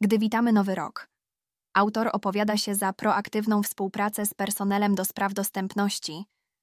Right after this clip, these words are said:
zaznaczając, że ich ekspertyza powinna być integrowana od początku projektu,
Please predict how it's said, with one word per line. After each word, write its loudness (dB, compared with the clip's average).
zaznaczając, 2
że -2
ich -6
ekspertyza -4
powinna 0
być -2
integrowana 2
od -4
początku -2
projektu, -4